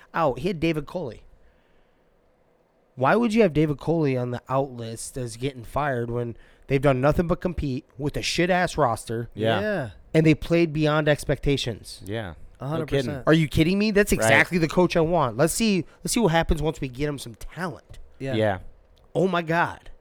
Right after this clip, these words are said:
Speaker 3: Yeah, he had this team competing, man.
Speaker 1: Yeah, that defense, no-namers. They
Speaker 3: Yeah.
Speaker 1: got
Speaker 2: Right.
Speaker 1: rid of all their guys for the most part,
Speaker 2: Yep.
Speaker 1: and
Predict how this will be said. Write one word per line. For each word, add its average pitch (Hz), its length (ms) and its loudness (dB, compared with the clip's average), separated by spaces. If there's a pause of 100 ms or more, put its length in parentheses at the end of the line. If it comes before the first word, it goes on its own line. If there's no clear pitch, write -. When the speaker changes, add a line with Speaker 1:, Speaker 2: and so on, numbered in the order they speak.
(260)
Speaker 3:
Yeah, 147 140 -4
he 175 140 2
had 214 160 2
this 196 120 -4
team 170 220 -6
competing, 135 540 -8
man. 104 100 -6
Speaker 1:
Yeah, 190 260 4
that 160 220 2
defense, 185 460 0
no-namers. 143 720 0
They 147 100 0
Speaker 3:
Yeah. 156 60 0
Speaker 1:
got 185 100 8
Speaker 2:
Right. 143 140 8
Speaker 1:
rid 202 80 8
of 185 100 6
all 170 240 6
their 185 140 0
guys 170 520 -4
for 165 140 -2
the 156 80 -2
most 180 260 -2
part, 135 280 0
Speaker 2:
Yep. 139 220 4
Speaker 1:
and 139 180 -4